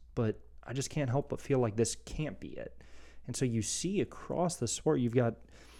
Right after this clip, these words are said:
millionaires, right? People who the world would say, "Oh yeah, their life makes sense." And they're grasping at w-, what matters outside of this game that I've played or this,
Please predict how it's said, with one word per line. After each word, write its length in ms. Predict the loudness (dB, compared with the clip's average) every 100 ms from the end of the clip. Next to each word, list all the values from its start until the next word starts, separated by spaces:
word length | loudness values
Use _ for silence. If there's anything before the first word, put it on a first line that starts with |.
| -18 -8 2
millionaires, 840 | 6 8 8 8 6 2 -4 -4
right? 180 | -2 -2
People 260 | -2 2 6
who 100 | 6
the 100 | 8
world 300 | 8 6 6
would 160 | 2
say, 360 | 2 2 2 0
"Oh 120 | 0
yeah, 320 | 2 2 2 -4 -12 -6
their 180 | 2 4
life 320 | 6 4 2
makes 260 | -4 -4 -6
sense." 520 | -4 -4 -6 -8 -12 -14 -20 -20 -20 -4
And 140 | 2 4
they're 120 | 4
grasping 760 | 4 6 6 4 2 2 4
at 260 | 2 2 -2 -10 -20 -18 -20 -16 -12
w-, 180 | -12 -10 -12 -12 -14 -14 -8
what 320 | 0 2 2
matters 520 | 2 -2 0 -2 -2
outside 600 | -2 -2 -4 -4 -2 0 0
of 300 | -2 -4 -2
this 220 | -2 -2
game 400 | 2 2 4 0
that 140 | 0
I've 220 | -4 -6 -6
played 360 | -6 -4 -4
or 100 | -4
this, 320 | -4 -4 -4